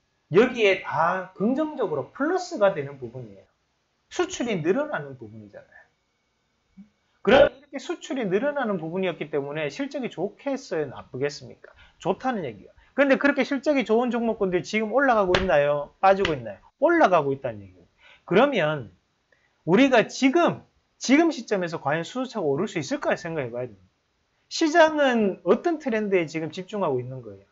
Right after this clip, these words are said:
실적이라는 트렌드에 집중하고 있는 겁니다. 그러나 수소차가 실적이 나타나는지부터 먼저 알아야 돼요.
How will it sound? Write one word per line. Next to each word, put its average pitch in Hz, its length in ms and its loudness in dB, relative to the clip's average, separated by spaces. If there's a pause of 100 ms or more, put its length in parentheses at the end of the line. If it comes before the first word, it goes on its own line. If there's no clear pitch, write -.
실적이라는 311 680 0
트렌드에 165 300 -4
집중하고 202 500 -6
있는 131 220 -12
겁니다. 95 360 -20 (1160)
그러나 240 240 4
수소차가 262 580 -2
실적이 277 380 -4
나타나는지부터 208 1300 0
먼저 135 340 -8
알아야 269 400 6
돼요. 104 400 -12